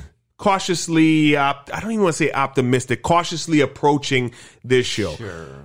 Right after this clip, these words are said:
Speaker 1: You, however, told me something very revealing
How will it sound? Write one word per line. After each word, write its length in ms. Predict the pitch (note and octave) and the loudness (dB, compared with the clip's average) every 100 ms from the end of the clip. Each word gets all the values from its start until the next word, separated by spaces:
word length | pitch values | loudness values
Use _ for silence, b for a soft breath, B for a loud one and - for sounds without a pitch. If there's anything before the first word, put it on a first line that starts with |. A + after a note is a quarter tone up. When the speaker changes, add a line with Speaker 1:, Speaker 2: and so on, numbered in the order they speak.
| G#2+ | -2
Speaker 1:
You, 360 | C3 G#3+ D#4 B3 | 2 6 6 6
however, 800 | F3+ D3 C#3 A#2+ B2 A#2+ A2+ - _ | 4 4 2 2 2 2 0 -8 _
told 280 | - F#3 F#3+ | 0 2 4
me 100 | F3 | 0
something 380 | E3 E3+ D3+ C#3 | 2 0 2 0
very 240 | D3+ D3+ | 2 2
revealing 800 | C#3 C3 B2+ E3 D#3+ C3 A#2+ A#2+ | 2 2 4 4 4 2 0 -4